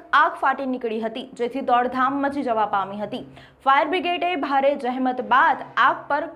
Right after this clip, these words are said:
કાબુ મેળવ્યો હતો. સદનસીબે આ ઘટનામાં કોઈ જાનહાનિ થવા પામી નથી. વડોદરાના રાવપુરા વિસ્તારમાં આવેલી કડિયા મસ્જિદમાં શુક્રવારે સાંજના સમયે એકાએક આગ લાગી હતી, જેના કારણે દોડધામ મચી ગઈ હતી. ફાયર બ્રિગેડની વિવિધ ટીમોએ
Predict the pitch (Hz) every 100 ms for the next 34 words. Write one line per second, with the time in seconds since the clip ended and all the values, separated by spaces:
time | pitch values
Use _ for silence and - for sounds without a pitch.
0 | 311 285 330 294 269 220 208 208 233 240
1 | - - _ - 311 330 349 349 294 349
2 | 330 320 269 285 254 294 339 240 - -
3 | 285 254 269 302 339 262 277 294 330 294
4 | 254 214 202 196 214 262 - - 262 269
5 | 370 381 392 254 277 320 330 311 311 294
6 | 285 277 294 247 247 285 302 254 240 247
7 | 240 254 254 269 - 262 311 285 - 226
8 | 233 226 240 247 226 220 233 233 240 269
9 | 302 233 - - 349 262 - - 254 214
10 | 190 180 208 247 277 - - 240 226 226
11 | 214 233 269 247 240 240 277 262 233 247
12 | 247 226 196 196 202 - - - - -
13 | 269 311 359 339 349 311 339 277 247 247
14 | - 247 277 277